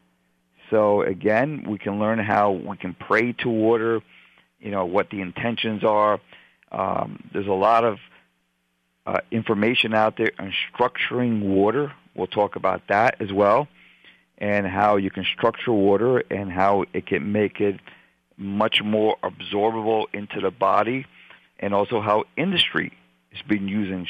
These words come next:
structured water to clean up a lot of the,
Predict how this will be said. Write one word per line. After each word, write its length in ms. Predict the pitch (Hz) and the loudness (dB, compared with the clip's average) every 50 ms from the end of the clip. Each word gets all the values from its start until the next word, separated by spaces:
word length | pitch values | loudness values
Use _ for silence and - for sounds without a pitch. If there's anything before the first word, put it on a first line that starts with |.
| - - | -6 -4
structured 400 | - 104 95 - - - 104 98 | -2 -2 -2 -2 -4 -4 -4 -2
water 400 | 90 90 92 92 - - - - _ _ _ _ _ _ _ _ _ _ _ | 0 0 0 0 -2 -4 -8 -12 _ _ _ _ _ _ _ _ _ _ _
to 80 | - 113 | -12 -12
clean 500 | - - - - 117 117 120 117 110 104 | -12 -12 -10 -4 -2 -2 0 0 0 2
up 300 | 98 95 95 - _ - - _ _ _ _ _ _ _ _ - | 2 2 0 0 _ -10 -20 _ _ _ _ _ _ _ _ -8
a 60 | 92 | -6
lot 320 | 95 98 104 101 104 107 101 | -2 0 2 2 2 2 2
of 200 | 104 92 85 71 | 0 -2 -4 -6
the, 400 | 95 101 101 98 92 90 90 | -4 -2 -2 -2 -2 -4 -6